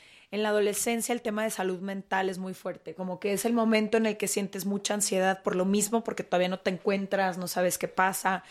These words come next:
es una edad en la que hay muchísima depresión, los índices de suicidio son altísimos.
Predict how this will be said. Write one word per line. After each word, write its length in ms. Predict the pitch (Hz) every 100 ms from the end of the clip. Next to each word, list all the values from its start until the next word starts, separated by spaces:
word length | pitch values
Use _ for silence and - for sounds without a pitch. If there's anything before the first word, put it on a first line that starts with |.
| - - -
es 180 | 220 214
una 160 | 226 214
edad 220 | 202 202
en 80 | 196
la 100 | 196
que 100 | 190
hay 40 |
muchísima 420 | 190 - 180 180
depresión, 760 | 180 175 190 - 220 214 214 208 -
los 160 | 208
índices 320 | 214 202 214
de 100 | 202
suicidio 480 | 185 190 - 208 202
son 220 | 190 196
altísimos. 840 | 190 - 233 226 220 208 202 208